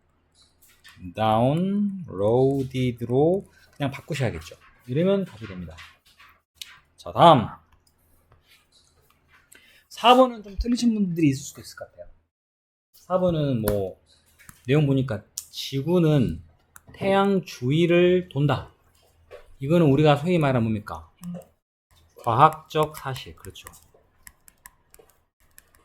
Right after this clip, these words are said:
물론 꼭 과학 사실을 할 게 아니라 이건 진실이에요. 바꿀 수 없는 사실이에요. 그죠? 이런 과학적 사실을 나타내는 경우는 우리가 뭐야? 항상? 그렇지.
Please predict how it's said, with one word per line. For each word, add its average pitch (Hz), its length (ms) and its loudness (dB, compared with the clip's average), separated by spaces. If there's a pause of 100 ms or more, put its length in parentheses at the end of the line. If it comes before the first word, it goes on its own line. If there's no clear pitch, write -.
(320)
물론 170 220 -2
꼭 175 220 0
과학 190 280 4
사실을 233 400 -10
할 202 100 -2
게 214 100 -6
아니라 190 140 0
이건 175 80 -8
진실이에요. 190 680 -2
바꿀 - 280 -20
수 - 100 -14
없는 180 180 -2
사실이에요. 165 460 -14
그죠? 131 220 -14 (1160)
이런 160 180 -2
과학적 180 360 0
사실을 190 520 -6
나타내는 139 500 -10
경우는 104 300 -20
우리가 101 240 -20
뭐야? 92 240 -20
항상? 147 560 -8 (1160)
그렇지. 110 1120 0